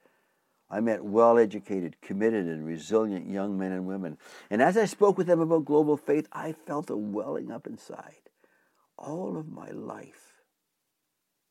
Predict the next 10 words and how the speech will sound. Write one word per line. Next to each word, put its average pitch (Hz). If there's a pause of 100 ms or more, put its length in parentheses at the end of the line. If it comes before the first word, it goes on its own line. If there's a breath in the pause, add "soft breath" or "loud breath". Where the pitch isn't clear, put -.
(260)
I 92
have 92
loved 120
and 160
prayed -
for -
China 110
and 104
its -
people. -